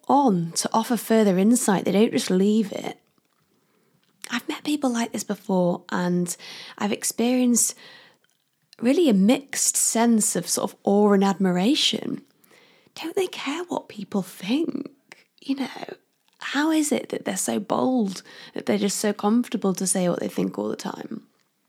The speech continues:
The irony was, though, that these people are so authentic and sure of themselves that whilst we perceive them as kind of putting themselves out of their comfort zone, nobody would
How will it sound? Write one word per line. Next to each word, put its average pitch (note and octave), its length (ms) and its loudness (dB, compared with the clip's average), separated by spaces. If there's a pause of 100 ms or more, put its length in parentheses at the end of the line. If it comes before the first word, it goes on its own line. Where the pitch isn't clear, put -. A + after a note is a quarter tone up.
(760)
The A#3+ 100 2
irony D4+ 420 4
was, G3+ 340 2
though, - 400 -10 (440)
that - 100 -10
these C#4+ 180 4
people C4+ 560 0
are F#3+ 260 -4
so - 340 0
authentic G#3 840 0
and F3+ 120 0
sure G3+ 360 2
of F3+ 120 -2
themselves - 840 -4 (500)
that - 240 -2 (540)
whilst A#3 440 2
we C4+ 200 0
perceive A#3+ 480 0
them F#3+ 200 0
as F3+ 120 -2
kind F#3 200 -6
of E3+ 120 -10
putting - 200 -2
themselves F3 400 -2
out F3 140 -2
of G#3 60 -6
their F#3+ 100 -2
comfort A3+ 460 2
zone, - 480 -8 (680)
nobody E4 400 4
would F#4 140 2